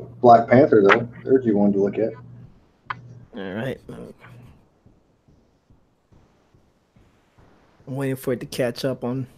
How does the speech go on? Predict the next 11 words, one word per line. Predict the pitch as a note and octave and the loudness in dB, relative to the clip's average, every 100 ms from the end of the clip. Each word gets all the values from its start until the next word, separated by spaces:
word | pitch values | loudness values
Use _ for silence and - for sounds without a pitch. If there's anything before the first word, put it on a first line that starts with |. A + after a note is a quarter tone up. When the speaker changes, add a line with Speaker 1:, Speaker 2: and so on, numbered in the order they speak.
| _ _ _ _ _ _ - - - | _ _ _ _ _ _ -20 -20 0
Speaker 2:
Boom. | C#3+ F#3+ C3+ G#2+ - - - - - _ _ _ _ _ | 2 4 2 -4 -10 -20 -20 -20 -20 _ _ _ _ _
Nice. | B2+ C3 D3 D3 B2+ - - - _ _ _ _ _ _ _ _ - - - - - - - - - - _ _ - | -4 -2 0 0 -4 -12 -20 -20 _ _ _ _ _ _ _ _ -14 -14 -14 -20 -20 -20 -20 -20 -20 -20 _ _ -14
Speaker 1:
See, | A#2+ | -10
the | A2+ G#2+ | -8 -4
artist | A#2 B2 B2+ - | 0 2 0 0
on | B2 B2+ B2 | 2 6 8
that | B2+ B2+ | 8 6
is | A#2 B2 B2 B2 B2 A2+ - - - - - - - - - - _ _ _ _ _ | 6 6 8 6 4 0 -4 -6 -6 -16 -18 -20 -20 -20 -20 -20 _ _ _ _ _
Max | A2 B2 B2 - | 4 4 4 4
Lim. | A2+ A#2 C#3 D3 - - - - - - - _ _ _ _ _ | 8 8 8 2 -6 -14 -20 -20 -20 -20 -20 _ _ _ _ _
Speaker 2:
Yeah. | - C#3 | -12 -12